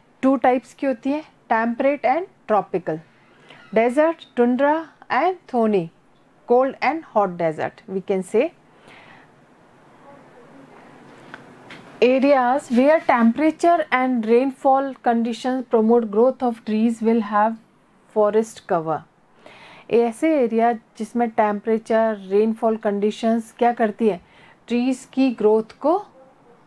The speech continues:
मतलब अगर trees की growth हो रही है, अच्छी growth हो रही है, तो वहाँ पे rainfall अच्छी है, Weather conditions ठीक है, ठीक है। और ऐसे ही trees forest cover को, forest cover करते हैं, मतलब बड़े-बड़े trees होंगे।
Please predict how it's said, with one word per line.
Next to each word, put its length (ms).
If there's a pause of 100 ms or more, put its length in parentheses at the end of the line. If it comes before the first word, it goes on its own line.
(140)
मतलब 320 (480)
अगर 180
trees 360
की 160
growth 300
हो 100
रही 120
है, 60
अच्छी 340
growth 280
हो 80
रही 100
है, 60
तो 80
वहाँ 220
पे 80
rainfall 480
अच्छी 260
है, 220 (840)
Weather 440
conditions 640
ठीक 240
है, 140 (280)
ठीक 140
है। 120 (520)
और 120
ऐसे 420
ही 80
trees 360
forest 540
cover 280
को, 340 (400)
forest 380
cover 260
करते 300
हैं, 100
मतलब 340
बड़े-बड़े 400
trees 360
होंगे। 380